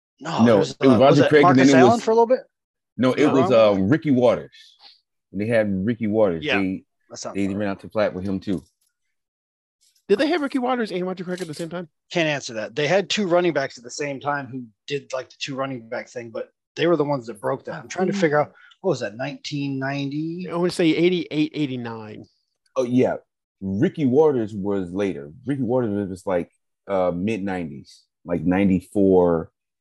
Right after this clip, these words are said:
Speaker 2: He, he was part of that forty-niner team that won the Super Bowl with, uh, Steve Young.
Speaker 3: Yeah, it was Tim,
Speaker 2: Barry
Speaker 3: Tim
Speaker 2: Rice.
Speaker 3: Rathman.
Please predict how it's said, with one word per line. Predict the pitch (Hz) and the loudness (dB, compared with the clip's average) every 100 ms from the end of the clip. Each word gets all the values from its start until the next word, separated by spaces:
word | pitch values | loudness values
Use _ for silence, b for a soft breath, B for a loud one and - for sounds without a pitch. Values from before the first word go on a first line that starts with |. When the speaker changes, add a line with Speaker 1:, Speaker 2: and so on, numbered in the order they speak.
| _ | _
Speaker 2:
He, | - 151 | 0 4
he | |
was | 170 - | 4 2
part | 156 143 | 0 2
of | |
that | 127 117 | 2 2
forty-niner | - 120 110 110 104 | 0 -2 -2 -4 -4
team | - 107 98 92 | -6 -4 -2 -2
that | 87 | -4
won | 92 95 | -4 -6
the | 80 | -6
Super | - 98 76 | -10 -10 -8
Bowl | 73 69 - _ _ _ _ _ _ _ _ _ _ _ | -10 -10 -12 _ _ _ _ _ _ _ _ _ _ _
with, | 87 92 | -8 -2
uh, | 90 85 | 0 0
Steve | - 117 101 | 0 2 4
Young. | 92 95 90 82 85 _ _ _ _ _ - | 4 4 2 0 -4 _ _ _ _ _ 0
Speaker 3:
Yeah, | 240 | 2
it | 156 | 2
was | - | 2
Tim, | 220 | 2
Speaker 2:
Barry | 104 | 4
Speaker 3:
Tim | 92 85 | 4 4
Speaker 2:
Rice. | - - | 2 -2
Speaker 3:
Rathman. | 131 | -8